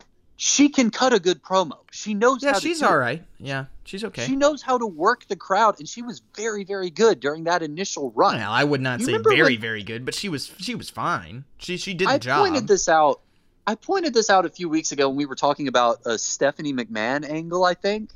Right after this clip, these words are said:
Speaker 1: And I said, "I think Stephanie McMahon is more talented than we think she is."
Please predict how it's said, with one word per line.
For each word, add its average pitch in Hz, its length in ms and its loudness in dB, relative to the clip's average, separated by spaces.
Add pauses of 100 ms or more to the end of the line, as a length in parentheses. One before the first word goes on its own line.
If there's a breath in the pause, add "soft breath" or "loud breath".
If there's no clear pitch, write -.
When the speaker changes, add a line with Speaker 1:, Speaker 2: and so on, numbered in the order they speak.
(1160)
Speaker 1:
And 208 100 2
I 208 120 4
said, 202 460 4 (200)
"I 180 140 4
think 233 320 -6
Stephanie 202 400 0
McMahon 165 480 0
is 131 120 -2
more 156 420 4
talented 139 760 -4
than 123 220 -6
we 110 140 -8
think 170 360 -10
she - 220 -6
is." 107 680 0